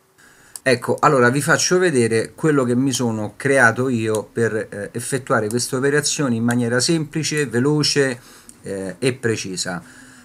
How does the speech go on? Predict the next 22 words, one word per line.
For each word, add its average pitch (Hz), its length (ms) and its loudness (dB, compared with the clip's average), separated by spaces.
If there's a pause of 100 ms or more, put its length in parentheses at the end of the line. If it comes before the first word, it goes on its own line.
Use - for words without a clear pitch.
Allora, 120 420 2
il 160 180 0
jig 165 480 2
praticamente 147 800 0
è 123 180 -4
questo, 107 580 -4 (160)
sono 135 360 -2
questi 135 400 -2
tre 180 200 4
pezzi 127 500 -2
di 123 120 -2
legno, 107 340 0
quindi 110 380 -4
due 147 240 2
tavolette 151 840 0 (120)
con 123 200 0
un 131 140 2
listello 131 540 0
in 120 120 2
mezzo 110 400 -2
di 113 120 -8
faggio, 110 600 -4